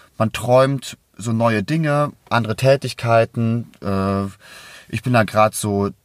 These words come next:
der Bürohengst für unseren Verein, was mir irgendwie, äh, Freude macht und irgendwie so eine Stabilität und auch so eine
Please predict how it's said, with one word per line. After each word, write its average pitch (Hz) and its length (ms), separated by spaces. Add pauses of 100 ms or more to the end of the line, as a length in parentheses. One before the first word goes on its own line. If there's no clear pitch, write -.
der 104 140
Bürohengst 131 760
für - 100
unseren 107 320
Verein, 120 520
was 120 200
mir 123 80
irgendwie, 120 560
äh, - 120
Freude 127 460
macht 123 340
und 110 140
irgendwie 110 260
so 110 100
eine 110 120
Stabilität 110 760
und - 120
auch 98 100
so - 120
eine 104 220